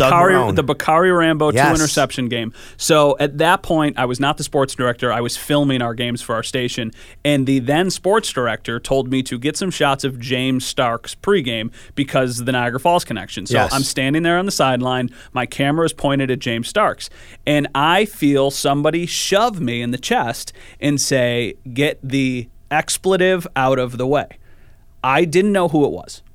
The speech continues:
Speaker 1: I just was like, "Somebody shoved me. I don't think I was in the way." Well, one of an-, another photographer line ran over to me and was like, "Hey, I just got video of Aaron Rodgers shoving
Speaker 2: Oh
Speaker 1: some
Speaker 2: my
Speaker 1: guy."
Speaker 2: God.
Speaker 1: I was like, "What?" So they send me the video,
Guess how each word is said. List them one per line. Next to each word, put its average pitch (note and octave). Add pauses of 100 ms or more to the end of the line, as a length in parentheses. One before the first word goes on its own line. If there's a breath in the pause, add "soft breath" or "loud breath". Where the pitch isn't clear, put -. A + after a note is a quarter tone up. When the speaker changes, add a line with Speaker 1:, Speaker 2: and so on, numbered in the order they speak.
(180)
Speaker 1:
I C#3+
just C#3+
was C3
like, B2
"Somebody A3
shoved A3
me. G#2+ (100)
I D3
don't E3+
think F3+
I E3
was D3+
in D#3
the D#3+
way." F3 (320 loud breath)
Well, C#3
one D#3+
of F3
an-, C#3
another C#3+
photographer D#3+ (180)
line A2
ran C3
over F3+
to B2+
me A2+ (240 loud breath)
and C3
was C#3
like, C3 (240 soft breath)
"Hey, G3+
I F3
just G#3
got A#3
video F#3+
of C#3
Aaron F#3
Rodgers C#3
shoving G3
Speaker 2:
Oh C3+
Speaker 1:
some C#3+
Speaker 2:
my B2
Speaker 1:
guy." B2+ (280)
Speaker 2:
God. F2+ (320 loud breath)
Speaker 1:
I F#3
was F3
like, C3
"What?" B2 (100)
So D#3+
they C#3+
send D#3+
me F3+
the D#3
video, C#3